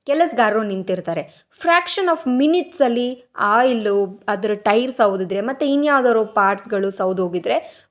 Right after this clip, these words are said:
fraction of ಮಿನಿಟ್ಸಲ್ಲಿ ಎಲ್ಲಾನು ಚೇಂಜ್ ಮಾಡಿ ಆ ಕಾರ್ನ ರೇಸ್ ಮತ್ತೆ ಓಡೋದಕ್ಕೆ ರೆಡಿ ಮಾಡ್ಬಿಟ್ಟಿರ್ತಾರೆ.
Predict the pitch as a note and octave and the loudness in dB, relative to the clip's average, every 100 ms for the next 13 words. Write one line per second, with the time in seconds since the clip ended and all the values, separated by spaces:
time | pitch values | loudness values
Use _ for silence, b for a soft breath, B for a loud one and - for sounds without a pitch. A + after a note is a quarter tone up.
0 | - E4+ F4 - - C4 A#3+ A3+ A#3 B3 | -4 -2 -2 -6 -4 -4 -2 -2 -2 -2
1 | B3 A3 G#3+ G3 C#4+ C4+ A#3 A3+ - G#3 | -4 -4 -4 2 4 4 2 0 -2 -2
2 | G3+ F#3+ F3+ F#3 B3 - G3+ G3 G3 G3+ | -2 -2 -2 -2 -2 2 0 0 0 2
3 | A3+ A#3 C4+ G#3 F#3 G#3+ A3 F#3 F3+ - | 2 0 -4 -2 0 0 0 -6 -8 -6
4 | A#3+ A#3+ - - - G#3+ B3 C#4 F#3+ F3 | -8 -8 -12 -20 -6 2 6 6 4 2
5 | A#3+ F#3 F3+ F#3 E3+ F3 E3+ E3 D#3 - | 0 2 0 -2 -2 -2 -4 -6 -10 -10
6 | D#3+ D#3+ | -12 -12